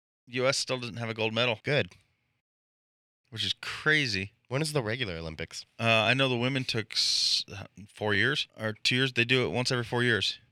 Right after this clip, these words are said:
Speaker 1: So it goes
Speaker 2: I don't know when the last ones were.
Speaker 1: last year.
Speaker 2: Oh.
Speaker 1: Because of covid, it's all fucked up. They just finished the Summer Olympics, and now they're doing Winter. So it'll be in two more years,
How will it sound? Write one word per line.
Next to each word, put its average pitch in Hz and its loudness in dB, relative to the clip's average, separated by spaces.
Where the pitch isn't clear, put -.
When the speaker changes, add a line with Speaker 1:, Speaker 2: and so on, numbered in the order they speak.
Speaker 1:
So - 0
it 120 2
goes 117 4
Speaker 2:
I 87 -6
don't 98 -6
know 98 -6
when 98 -6
the 98 -4
last 95 0
ones 80 -8
were. 73 -10
Speaker 1:
last 98 2
year. 98 -2
Speaker 2:
Oh. 71 -8
Speaker 1:
Because 123 2
of 110 -4
covid, 117 4
it's 95 0
all 107 4
fucked - 0
up. 98 2
They 110 2
just 117 4
finished 123 0
the - -4
Summer 127 2
Olympics, 104 -2
and 104 -6
now 104 0
they're 98 -2
doing 95 -4
Winter. 101 -2
So - 0
it'll 104 -2
be 110 0
in 117 -2
two 185 6
more 160 2
years, 120 4